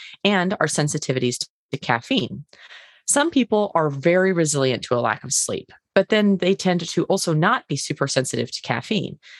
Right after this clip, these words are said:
That is, they'll need more cups of coffee to feel the impact of the caffeine. Other people who are less resilient to a lack of sleep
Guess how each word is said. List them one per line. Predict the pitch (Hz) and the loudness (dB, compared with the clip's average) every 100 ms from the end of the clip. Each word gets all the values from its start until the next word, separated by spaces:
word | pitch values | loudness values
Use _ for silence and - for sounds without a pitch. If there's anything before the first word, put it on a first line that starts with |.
| - _ _ | -20 _ _
That | 185 170 | 2 4
is, | 165 | 2
they'll | - 165 | 2 2
need | 165 151 | 2 2
more | 151 196 | 2 2
cups | 208 196 - | 0 -4 -2
of | 175 | -6
coffee | - 127 - 131 131 | -2 -4 0 -2 -2
to | 139 | -2
feel | - 147 | 0 0
the | 143 147 | 0 -2
impact | 143 139 123 - | 0 -2 -2 -4
of | 131 | -6
the | - | -6
caffeine. | 113 113 - - 156 _ _ _ _ _ 233 | -6 -4 -8 -12 -14 _ _ _ _ _ 0
Other | 320 339 | 2 2
people | - - - 190 - | -2 -2 -4 -4 0
who | 190 | 2
are | 165 | 4
less | 156 190 - | 2 0 -2
resilient | 165 151 135 139 | -2 0 -2 -2
to | - | -2
a | 135 | -2
lack | 131 135 | -2 -4
of | 139 | -4
sleep | - 135 143 | 0 0 -2